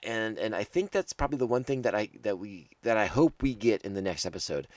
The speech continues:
I think Hunter needs to start figuring out what they are going to be and what they are going to become in this new era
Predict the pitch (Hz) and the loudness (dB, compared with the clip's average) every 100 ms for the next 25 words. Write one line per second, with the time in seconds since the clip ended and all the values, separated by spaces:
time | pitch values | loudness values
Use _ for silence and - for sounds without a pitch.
0 | - - - 104 131 139 - 107 123 120 | -20 -10 -4 -2 -2 -4 -2 0 0 0
1 | 107 110 - 104 110 101 - - - - | -2 -2 -2 -2 4 4 2 -14 -20 -20
2 | _ _ - 135 127 143 123 90 101 85 | _ _ -2 -2 2 0 2 4 4 4
3 | - - _ _ _ - 101 123 127 104 | 0 -12 _ _ _ -8 4 4 6 4
4 | 113 104 101 107 101 90 101 104 90 92 | 4 6 4 0 0 -2 -4 -4 -4 -4
5 | 101 101 90 92 95 95 95 - 92 87 | -4 -2 -2 -4 -2 -2 -2 -6 -6 -8
6 | - - 101 95 - 110 110 69 71 _ | -12 -10 -8 -8 -2 4 4 2 -6 _
7 | _ _ _ _ 107 107 107 101 92 101 | _ _ _ _ -2 -2 2 0 0 -2
8 | 101 - 98 98 80 76 | -2 0 2 4 4 2